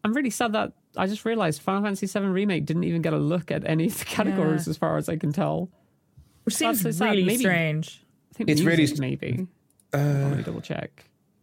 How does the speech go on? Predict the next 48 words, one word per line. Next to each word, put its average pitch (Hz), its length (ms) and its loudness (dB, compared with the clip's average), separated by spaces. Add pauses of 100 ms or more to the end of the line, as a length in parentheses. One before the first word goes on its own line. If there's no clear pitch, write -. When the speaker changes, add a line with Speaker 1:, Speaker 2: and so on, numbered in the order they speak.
(1900)
Speaker 3:
Talk - 180 -2
amongst - 300 -6
Speaker 1:
No, 127 80 2
Speaker 3:
yourselves. 123 200 4
Speaker 1:
not 233 120 0
even 196 180 0
that. 220 400 -2
No. 208 300 -2
Speaker 3:
No, 151 140 4
I, 135 100 4
I 143 40 2
can't 151 480 0
Speaker 1:
Oh. - 20 0 (140)
Speaker 3:
see 180 60 2
it. - 260 -4 (100)
It's, 120 280 -4
it's 208 160 0
Speaker 1:
No. 175 60 -2
Speaker 3:
bad, 139 260 0
isn't 123 180 0
it? 92 160 -2
I 113 60 0
mean, 117 160 2
Speaker 1:
Mm. - 40 -6
Speaker 3:
Spider-Man 98 680 0
won 90 500 0
music. 104 520 0
I, 95 120 0 (140)
it's - 200 -10
a - 40 -20
bit - 160 -6
weird. 69 260 -6 (520)
'Cause 107 140 0
I - 20 -2
thought - 140 2
Speaker 1:
I 214 80 2
think 202 60 4
Speaker 3:
Hades 87 380 2
had 87 120 -4
fantastic - 640 -4
music. - 300 -6 (120)
Speaker 2:
Yeah, 156 300 2
Speaker 1:
It 147 40 0
Speaker 2:
it - 40 -4
Speaker 1:
did, 160 80 2
Speaker 2:
really 151 220 0
Speaker 1:
yeah. 135 240 0
Speaker 2:
did. 143 100 -4